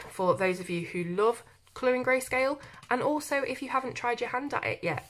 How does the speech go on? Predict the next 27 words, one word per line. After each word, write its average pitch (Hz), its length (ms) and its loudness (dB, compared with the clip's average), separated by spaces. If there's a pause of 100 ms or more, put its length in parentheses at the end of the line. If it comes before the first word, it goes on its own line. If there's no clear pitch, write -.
(140)
you've - 140 -8
got - 180 -2
a 165 40 -4
few 247 340 -6
little 190 240 0
images 180 420 -4
for - 120 -10
you 160 100 -4
to - 100 -10
have - 240 -8
a 170 60 -6
go 160 240 -2
with 147 240 -4
in - 180 -10
the 139 60 -6
back. - 400 -8 (440)
So - 140 -6
we've 151 140 -2
got - 180 -4
that - 160 -2
cover 240 340 2
image 220 340 0
there, 185 360 0 (960)
we've 165 160 -8
got 156 180 -2
the - 200 -8
archeress 214 960 -2